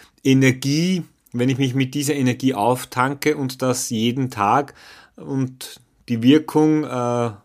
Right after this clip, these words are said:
weil mein Geist ja unbedingt möchte, dass das alles wahr wird,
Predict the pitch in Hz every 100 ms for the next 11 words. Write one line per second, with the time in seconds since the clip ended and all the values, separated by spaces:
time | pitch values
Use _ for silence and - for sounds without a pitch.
0 | _ - - - 101 101 101 101 95 101
1 | 110 117 131 123 120 120 110 110 117 -
2 | 127 113 - 120 104 107 107 - 92 98
3 | 117 113 127 147 -